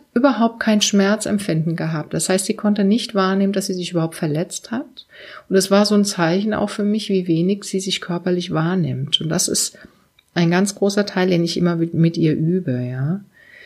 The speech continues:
Ich übe mit ihr, sich körperlich zu fühlen, zu spüren.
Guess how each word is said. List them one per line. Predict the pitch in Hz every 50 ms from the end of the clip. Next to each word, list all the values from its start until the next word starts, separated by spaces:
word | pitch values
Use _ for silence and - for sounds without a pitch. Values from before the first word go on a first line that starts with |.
| - - - _ -
Ich | - 170 170 -
übe | - 185 190 190 185 175
mit | 170 175 170 -
ihr, | - 165 160 156 160
sich | 160 165 - -
körperlich | - 160 156 160 - 156 151 151 - -
zu | - 185
fühlen, | - - - 180 185 190 190 185 185 185 180 180 180 180
zu | 180 - -
spüren. | - - - - 170 165 175 175 170 170 170 170 170 170 170 175 165